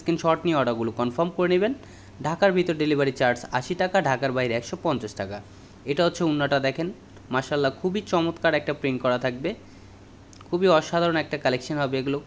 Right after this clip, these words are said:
সুপার প্রিমিয়াম কোয়ালিটির হবে, অরিজিনাল ইন্ডিয়ান গঙ্গা ক্যাটালগসের। এটা হচ্ছে আরেকটা কালার, মিষ্টি কালার ভিতরে।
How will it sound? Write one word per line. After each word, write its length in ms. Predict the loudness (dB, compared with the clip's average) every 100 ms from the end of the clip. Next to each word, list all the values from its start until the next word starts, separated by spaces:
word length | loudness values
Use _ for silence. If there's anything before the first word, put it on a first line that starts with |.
| -14 -10
সুপার 280 | -6 2 2 4
প্রিমিয়াম 360 | 2 2 2 0 2
কোয়ালিটির 380 | 2 2 0 0
হবে, 180 | 0 -4 -6 -20 -20 -4 -2
অরিজিনাল 500 | -2 0 2 2 0 -2 -2
ইন্ডিয়ান 300 | 0 0 0 0
গঙ্গা 300 | 0 2 0 0
ক্যাটালগসের। 560 | 0 0 -4 -2 -4 -4 -8
এটা 100 | -2 -2
হচ্ছে 160 | 2 2
আরেকটা 260 | 2 -2 -2 0
কালার, 200 | -2 -4 -12 -20 -10 -4
মিষ্টি 260 | -4 -2 0
কালার 200 | 2 4 2
ভিতরে। 240 | -2 -4